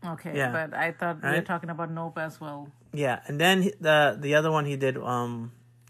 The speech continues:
Speaker 2: I think it was called Us.
Speaker 1: Mm.
Speaker 2: Yeah, with Lupita.
Speaker 1: Mm-hmm.
Speaker 2: Yeah.
Speaker 1: Yeah.
Speaker 2: With the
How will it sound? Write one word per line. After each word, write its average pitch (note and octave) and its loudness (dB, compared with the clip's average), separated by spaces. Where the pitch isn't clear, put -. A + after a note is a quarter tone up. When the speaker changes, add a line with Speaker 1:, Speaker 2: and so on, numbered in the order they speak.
Speaker 2:
I - -20
think D3+ -8
it C#3+ -4
was B2 -6
called A2 -2
Us. - -8
Speaker 1:
Mm. E3+ -12
Speaker 2:
Yeah, A2+ -8
with C3+ -2
Lupita. E3 -2
Speaker 1:
Mm-hmm. G3 -4
Speaker 2:
Yeah. C3+ -10
Speaker 1:
Yeah. E3 -10
Speaker 2:
With C#3 -4
the D#3+ -4